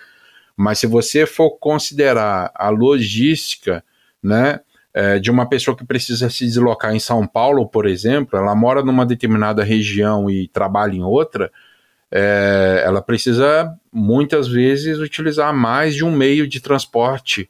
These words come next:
né, é, público, por exemplo, e tudo isso consome energia, né, seja,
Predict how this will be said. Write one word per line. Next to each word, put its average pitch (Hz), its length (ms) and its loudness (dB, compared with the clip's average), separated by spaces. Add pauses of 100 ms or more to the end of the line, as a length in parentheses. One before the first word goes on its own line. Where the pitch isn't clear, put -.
né, 110 320 -2 (460)
é, 98 200 2
público, 139 500 0
por 101 180 -2
exemplo, 101 640 -2 (400)
e 110 80 2
tudo 165 380 2
isso 156 240 0
consome 156 460 0
energia, 151 720 0
né, 104 380 0
seja, 110 760 0